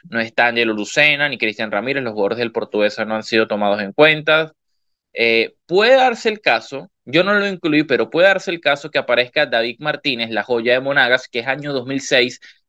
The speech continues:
que realmente va a estar en el Sudamericano sub diecisiete, pero perfectamente por fechas pudiese estar ahí. Lo que pasa es que tampoco veo muy claro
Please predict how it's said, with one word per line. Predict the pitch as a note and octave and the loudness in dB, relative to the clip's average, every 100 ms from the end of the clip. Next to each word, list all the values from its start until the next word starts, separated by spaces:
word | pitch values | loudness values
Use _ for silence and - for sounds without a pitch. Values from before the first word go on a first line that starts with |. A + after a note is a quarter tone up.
| - | -8
que | A2+ | -2
realmente | A2+ A2+ B2 C3 | 0 0 -2 2
va | C3+ | 2
a | |
estar | C3 C3+ | 2 0
en | A#2+ | -2
el | B2+ | -6
Sudamericano | B2+ A#2+ A2 G#2+ A#2 B2 C3+ C#3+ C#3+ | -8 -4 -2 -2 -2 -4 -6 -14 -12
sub | - | -6
diecisiete, | C3 C#3 D3+ D#3+ D3 | -4 -2 0 2 2
pero | C3+ A#2 | 2 2
perfectamente | - B2 B2+ - D3 D3 D3 D3+ | 2 -2 -2 -2 -2 -2 -4 -4
por | D3+ D3 | -2 0
fechas | D3+ B2+ C#3 C3+ _ - _ _ | 0 2 0 -2 _ -20 _ _
pudiese | A#2+ A#2 A2+ | -2 -2 -2
estar | - B2+ | 0 4
ahí. | B2 | 4
Lo | G#2 G#2 | 2 -4
que | |
pasa | G#2 A2+ | -4 -4
es | |
que | C#3 | -2
tampoco | C3+ A2 - B2+ | -2 -2 -4 -2
veo | C#3 | -2
muy | C3+ C3+ | -2 -6
claro | - C#3 C3 C#3+ | -2 2 2 0